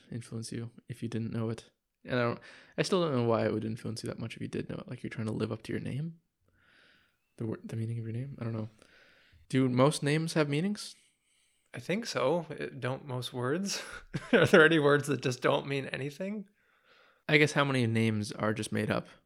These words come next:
Speaker 1: words, you know?
Speaker 2: Yeah.
Speaker 1: Or how many names have a past history of actually being words and then they became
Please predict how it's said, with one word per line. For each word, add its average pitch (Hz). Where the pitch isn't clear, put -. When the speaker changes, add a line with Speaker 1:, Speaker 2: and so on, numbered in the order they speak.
Speaker 1:
words, -
you 175
know? -
Speaker 2:
Yeah. 139
Speaker 1:
Or 131
how 110
many 110
names 107
have 117
a 107
past -
history -
of -
actually -
being -
words -
and -
then -
they -
became 131